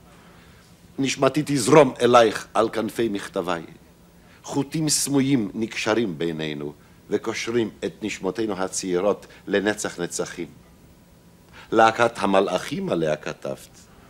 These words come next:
החזירה לי את ברכתך, ואני כעת משגר לך עמם נשיקה לוהטת, נשיקה קדושה, מאהובך לנצח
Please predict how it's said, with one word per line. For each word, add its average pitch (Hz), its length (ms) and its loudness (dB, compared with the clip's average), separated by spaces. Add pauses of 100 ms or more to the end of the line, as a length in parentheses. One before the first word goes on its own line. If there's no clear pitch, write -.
(460)
החזירה 104 560 2
לי 87 160 0
את 80 100 -4
ברכתך, 87 680 -6 (1300)
ואני 92 280 0
כעת 101 300 0
משגר 90 400 -4
לך 101 180 -4
עמם 90 460 -4 (2500)
נשיקה 76 420 -4
לוהטת, 92 480 -2 (1900)
נשיקה - 420 -10
קדושה, 85 380 -6 (1300)
מאהובך 95 720 -4 (280)
לנצח 104 640 -4